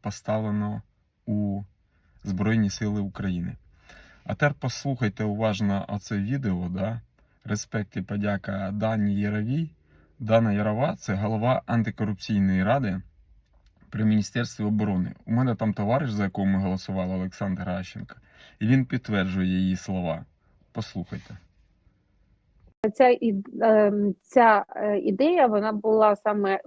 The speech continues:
Speaker 2: пов'язана з тим, що, е, на сьогоднішній день, я ще раз хочу підкреслити: зараз четвертий квартал двадцять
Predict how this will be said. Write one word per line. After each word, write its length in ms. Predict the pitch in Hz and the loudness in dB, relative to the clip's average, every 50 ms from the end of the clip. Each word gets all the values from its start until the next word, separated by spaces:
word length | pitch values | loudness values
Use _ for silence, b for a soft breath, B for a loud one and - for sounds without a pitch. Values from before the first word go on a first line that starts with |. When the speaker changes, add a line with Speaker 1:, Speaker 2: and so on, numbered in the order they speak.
| 214 - | -2 0
Speaker 2:
пов'язана 500 | 214 214 220 214 196 190 202 214 214 202 | 2 4 4 4 4 2 0 0 -2 -2
з 60 | - | -2
тим, 280 | _ 269 285 339 427 | _ 2 4 4 2
що, 380 | - - - - 226 196 190 196 B B B B B B B | 0 -2 2 4 4 4 4 2 B B B B B B B
е, 280 | - 196 190 190 190 190 | 6 6 8 8 6 6
на 520 | 202 208 220 233 254 269 269 262 254 - - 208 202 | 4 4 4 4 6 6 6 4 4 2 0 -2 0
сьогоднішній 500 | - 233 226 247 233 247 240 - - 247 | 4 4 6 6 4 2 0 0 2 4
день, 360 | 214 202 226 214 185 180 185 - | 6 6 6 6 4 4 2 2
я 160 | 180 196 196 | 2 0 -2
ще 320 | - - - - 233 214 | -2 -6 2 4 6 6
раз 120 | 202 180 - _ _ _ | 6 4 0 _ _ _
хочу 300 | - - 233 202 - 202 | 0 2 4 4 4 0
підкреслити: 680 | - 202 196 - - 240 254 311 - - 254 202 - 185 | -2 -2 -2 2 4 6 6 6 4 2 -2 0 0 2
зараз 260 | 185 190 190 185 185 | 4 4 4 2 0
четвертий 420 | - - 202 - 233 240 220 - 185 | -2 -2 0 4 4 4 4 2 0
квартал 440 | - - 196 190 - 214 196 175 165 | 0 -2 -2 2 4 6 6 6 6
двадцять 360 | 190 190 180 185 - 175 | 4 2 2 2 -2 -4